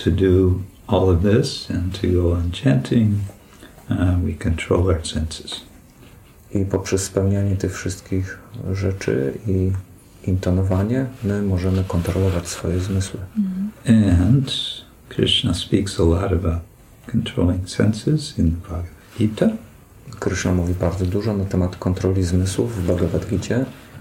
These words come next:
Speaker 1: Na przykład, raga dvesha vimuktastu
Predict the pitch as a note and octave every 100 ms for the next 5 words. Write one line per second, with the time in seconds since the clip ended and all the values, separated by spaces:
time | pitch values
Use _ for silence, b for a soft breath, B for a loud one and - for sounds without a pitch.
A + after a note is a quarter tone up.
0 | B - - G2 F#2 F#2+ - C3+ C3+ G2
1 | E2+ F2 G#2+ - - - - - - -
2 | - B B B B B B B - -
3 | F2 F#2 G#2+ B2+ G#2 F2 F#2 F2 - -
4 | A#2 C#3 B2 G2 G2 - F2+ F2+ - -
5 | G2+ D3